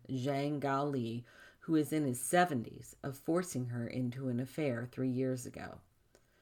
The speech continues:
With tennis stars Naomi Osaka, Novak Djokovic, and Chris Evert making appeals, the Chinese government sent an email to W T A C E O Steve Simon,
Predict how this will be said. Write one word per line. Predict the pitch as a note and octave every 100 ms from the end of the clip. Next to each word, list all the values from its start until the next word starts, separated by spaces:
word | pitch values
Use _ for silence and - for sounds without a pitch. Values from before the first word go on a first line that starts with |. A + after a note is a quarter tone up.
| _ _ _ _
With | D3+ E3+ -
tennis | F3+ E3+ F#3+ G3+
stars | - D3 B2+ B2 C3
Naomi | C3 B2+ C3 C#3+ D3+
Osaka, | D3+ D3+ C3 B2 - C3 C3+ - -
Novak | C3 C#3 D3 D3+ C#3+ C#3+ -
Djokovic, | C3+ C3 C3 A2+ A#2 - -
and | C3+ B2+
Chris | - E3+ -
Evert | D3 B2+ B2 -
making | C3+ C3+ D#3+ D#3+
appeals, | E3 - A#2 F#2+ B2+ - - - _
the | -
Chinese | C#3+ - D#3 D#3 F3+ F#3
government | - C#3 C3 B2 B2+ -
sent | - D3 D3
an | C#3 -
email | F3 D3+ A#2 A2+ B2
to | C3
W | A#2+ C3+ C#3 D3+ E3
T | - F3 E3+
A | C#3 B2+ B2 B2
C | - - E3
E | B2+ B2+ -
O | E3 B2+ B2+
Steve | - - D3+ D3+
Simon, | - C3 A#2+ -